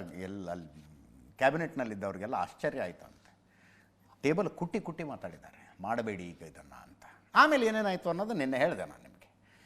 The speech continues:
ಕ್ಯಾಬಿನೆಟ್ ಮುಗಿಸಿ ಸಿ ಎಂ ಹೊರಗಡೆ ಹೋದ ನಂತರ, ಉಳಿದ ಸಚಿವರು ಹೋದ ನಂತರ, ಒಕ್ಕಲಿಗ ಮತ್ತು ಲಿಂಗಾಯತ ಸಚಿವರಷ್ಟೇ ಕೂತ್ಕೊಂಡು ಚರ್ಚೆ ಮಾಡಿದ್ರು.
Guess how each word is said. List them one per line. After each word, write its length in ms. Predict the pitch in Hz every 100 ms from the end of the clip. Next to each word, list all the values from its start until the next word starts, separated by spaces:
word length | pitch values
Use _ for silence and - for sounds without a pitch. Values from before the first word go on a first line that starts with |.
| - -
ಕ್ಯಾಬಿನೆಟ್ 440 | - 175 165 156 120
ಮುಗಿಸಿ 680 | 123 117 139 156 170 - - _ _ _ _ _ -
ಸಿ 220 | - 170
ಎಂ 180 | 160 131
ಹೊರಗಡೆ 300 | 117 113 110
ಹೋದ 220 | 95 92
ನಂತರ, 340 | 87 85 90 120
ಉಳಿದ 260 | 123 131 117
ಸಚಿವರು 440 | 120 135 185 135
ಹೋದ 160 | 101 90
ನಂತರ, 260 | 92 98
ಒಕ್ಕಲಿಗ 460 | 151 139 - 185 180
ಮತ್ತು 240 | 175 160
ಲಿಂಗಾಯತ 400 | 131 120 131 127
ಸಚಿವರಷ್ಟೇ 580 | 123 120 - 117 - -
ಕೂತ್ಕೊಂಡು 480 | 220 151 - 185 202 - - -
ಚರ್ಚೆ 260 | - 147 -
ಮಾಡಿದ್ರು. 680 | 117 90 85 78 71 -